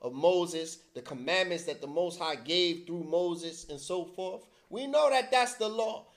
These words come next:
Let's get the understanding of the testimony. What is the testimony?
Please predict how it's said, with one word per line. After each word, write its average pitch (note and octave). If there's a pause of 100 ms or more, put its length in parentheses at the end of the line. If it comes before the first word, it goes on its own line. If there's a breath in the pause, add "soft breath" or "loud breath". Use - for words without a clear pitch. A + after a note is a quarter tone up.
(120)
Let's A#3+
get A#3
the A3+
understanding G#3
of F#3
the E3
testimony. D#3 (220 soft breath)
What B3+
is C#4+
the A3+
testimony? D#3+